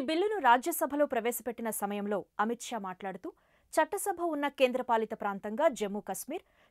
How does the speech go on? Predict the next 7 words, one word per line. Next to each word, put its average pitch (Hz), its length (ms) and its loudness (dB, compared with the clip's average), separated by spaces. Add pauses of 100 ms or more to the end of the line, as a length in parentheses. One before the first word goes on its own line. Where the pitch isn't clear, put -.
చట్టసభ 302 460 0 (140)
లేని 349 340 2
కేంద్రపాలిత 262 540 0 (100)
ప్రాంతంగా 220 420 0 (120)
లద్దాఖ్ 226 440 -2
ఉంటుందని 196 460 -6
ప్రకటించారు. - 560 -4